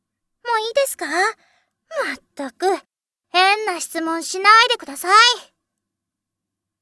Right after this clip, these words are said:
人がせっかく気遣ってあげたのに、本音聞き出して勃起までして、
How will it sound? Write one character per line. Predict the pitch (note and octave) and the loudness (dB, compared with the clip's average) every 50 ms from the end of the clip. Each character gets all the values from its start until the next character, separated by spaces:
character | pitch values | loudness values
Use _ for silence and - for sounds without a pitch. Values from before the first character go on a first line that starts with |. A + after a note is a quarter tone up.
| _ _ _ | _ _ _
人 | - - - _ - C4 A3+ G#3+ | -20 -20 -20 _ -12 -12 -12 -12
が | - G#3+ A3 | -14 -16 -14
せ | - - - A#3 A3 | -14 -12 -12 -12 -12
っ | F#3+ - _ _ _ _ _ | -12 -14 _ _ _ _ _
か | - G4+ A4+ | -6 -6 -6
く | - D5+ D#5+ - | -4 -6 -8 -8
気 | - | -10
遣 | D5 C5 - - - C#5 D5 | -12 -10 -10 -6 -4 -2 -2
っ | - | -2
て | - - C5 | 0 -2 -2
あ | F#4 | -2
げ | B3+ C4+ C4 | -2 -6 -8
た | - C#4+ | -10 -10
の | C#4 C4+ | -8 -6
に、 | B3+ B3 A#3 A#3+ _ _ - - - - - - _ _ _ _ - | -6 -8 -8 -12 _ _ -20 -20 -20 -20 -20 -20 _ _ _ _ 0
本 | F4 F4+ F4+ F4+ F4+ F4+ | 4 4 4 4 2 0
音 | F4 F4 | -2 -4
聞 | F4 - - | -4 -4 -6
き | - - F#4 | -4 -2 2
出 | F#4 F#4 F#4 | 2 2 2
し | F#4 - | 2 0
て | - C#4 | -4 -4
勃 | - - C#4 C4 C4 C4+ C4 _ _ | -2 -2 0 0 0 0 -2 _ _
起 | - D#4+ F4 | -8 -8 -8
ま | F4 F#4+ B4 | -6 -6 -6
で | C5 A#4+ G4 | -8 -8 -8
し | - - | -8 -10
て、 | - | -8